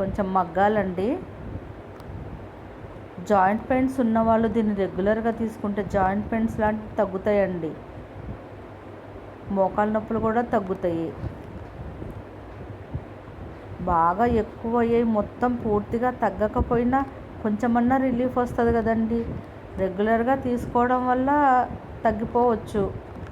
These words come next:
జాయింట్ పెయిన్స్‌కి మాత్రం ఎక్సలెంట్ అండి ఇది. చాలా బాగా తగ్గుతాయి రెగ్యులర్గా తినాలి. కాకపోతే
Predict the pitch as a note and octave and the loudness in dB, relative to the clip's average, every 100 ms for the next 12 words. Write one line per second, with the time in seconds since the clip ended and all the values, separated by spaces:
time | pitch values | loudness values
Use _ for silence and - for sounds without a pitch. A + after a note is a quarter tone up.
0 | - - - - - - - - - - | -14 -16 -16 -16 -16 -12 -12 -12 -16 -12
1 | - - G3 A3 A3+ B3 - C4+ C4 - | -10 -6 0 4 4 0 0 2 2 -2
2 | - B3 B3 B3+ C4+ A#3+ - - A#3+ A#3+ | -2 2 2 2 0 0 -2 -4 2 2
3 | A#3+ A#3 G#3 G#3 F#3+ F#3+ G3+ - - - | 2 2 2 0 2 0 -2 -6 -6 -4
4 | - - - - - - - - - - | -4 -4 -6 -12 -10 -8 -8 -6 -6 -4
5 | - - - - - G#3 F#3 A3 G#3+ G#3+ | -8 -8 -12 -12 -2 2 4 2 2 2
6 | G#3+ A3+ A3+ G#3+ G#3 G#3 G3 - - - | 4 2 2 0 0 0 0 -2 -8 -8
7 | F#3+ F#3 G3 G#3 G3+ A3+ A3+ G#3+ G3+ F#3+ | -4 -2 2 2 4 2 2 2 2 2
8 | F#3+ G3 F#3+ F#3+ F3+ | 2 2 2 -2 -2